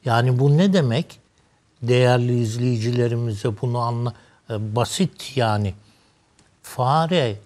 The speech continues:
şekerden kendisi üretiyor C vitaminini. Anlıyor musun Hüseyin?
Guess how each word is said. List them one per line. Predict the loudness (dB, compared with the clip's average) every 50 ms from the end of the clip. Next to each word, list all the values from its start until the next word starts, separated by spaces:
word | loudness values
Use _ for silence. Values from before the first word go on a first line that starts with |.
| _ -18 -12 -10 -4
şekerden | -4 -4 -4 -2 0 0 0 0 0 -2 -2 -2 -2 -2
kendisi | -4 -4 -2 -2 0 0 0 0 -2 -4 -4 -4 -4
üretiyor | -4 -2 -2 -2 -2 -2 -2 -4 -4 -2 0 0 0 0 -2
C | 0 0 2 2 2 2 0 -2
vitaminini. | -2 -4 -4 -4 -4 -2 -2 -2 -2 -2 -4 -4 -4 -6 -8 -10 -12 -16 _ _ _ _ _ _ _ _ _ _ _ _ _ _ _ _ _ _ _ _ _ _
Anlıyor | 0 0 2 2 4 4 4 4
musun | 2 0 -2 0 0 2 2 2
Hüseyin? | 2 0 0 2 2 4 4 2 2 -2